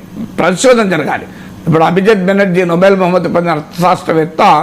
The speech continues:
ఆయన randomized clinical ట్రయల్స్ను ఎకనామిక్స్కి వర్తింపజేశాడు.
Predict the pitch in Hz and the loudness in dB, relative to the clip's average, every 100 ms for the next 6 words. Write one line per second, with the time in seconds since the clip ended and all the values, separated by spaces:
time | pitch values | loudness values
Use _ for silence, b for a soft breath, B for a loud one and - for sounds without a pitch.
0 | - B B B - - 190 175 165 190 | -2 B B B -10 -2 2 2 4 2
1 | 220 226 240 220 202 - 175 202 - 220 | 4 4 4 4 0 -2 -2 -2 0 0
2 | 185 190 165 175 175 208 175 151 196 208 | 0 -2 -2 -2 -2 0 0 -2 0 2
3 | 202 - - 147 151 262 240 - 135 - | 0 -4 -4 -4 -2 -4 -4 -4 -6 -12
4 | 82 - | -14 -16